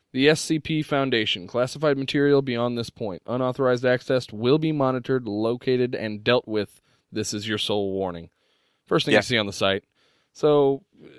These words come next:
Speaker 1: it sounds
Speaker 2: Uh,
Speaker 1: great
Speaker 2: let me
Speaker 1: to
Speaker 2: show
Speaker 1: me.
Speaker 2: you the first one. This started actually from four, from a post on four chan, uh, believe it or not. And it started with S C P one seventy-three. And it's written, all of the posts are written in this sort of bureaucratic style,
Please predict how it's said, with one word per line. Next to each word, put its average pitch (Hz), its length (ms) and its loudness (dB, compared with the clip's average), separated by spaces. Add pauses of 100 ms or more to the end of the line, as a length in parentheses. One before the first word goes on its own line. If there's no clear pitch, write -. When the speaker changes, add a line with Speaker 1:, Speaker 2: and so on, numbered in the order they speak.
(320)
Speaker 1:
it - 80 -20
sounds 95 240 -4
Speaker 2:
Uh, 117 60 10
Speaker 1:
great 131 60 10
Speaker 2:
let 147 60 0
me 165 60 -6
Speaker 1:
to 202 60 0
Speaker 2:
show 214 120 8
Speaker 1:
me. 202 60 6
Speaker 2:
you 180 40 8
the 143 80 6
first - 260 4
one. 104 120 -2
This 98 120 0
started 160 340 6
actually 117 420 4
from 98 200 -8
four, 101 300 -6
from 104 200 -6
a 98 60 -8
post - 400 -2
on 98 180 -6
four 98 340 0
chan, 76 400 -8 (380)
uh, 98 200 4
believe 92 200 2
it 90 60 2
or 90 80 4
not. 85 280 4
And 98 420 4
it 98 60 -10
started 117 360 2
with 113 220 4
S 127 140 4
C 139 160 2
P 120 180 -2
one 101 280 0
seventy-three. 85 720 -2 (380)
And 113 340 4
it's - 220 -2
written, 156 280 4
all 185 220 4
of 160 60 -4
the 147 80 0
posts 113 340 0
are 95 60 0
written 90 220 -6
in 92 140 -8
this 87 160 -4
sort 101 240 0
of 90 180 -4
bureaucratic 107 680 4
style, - 640 0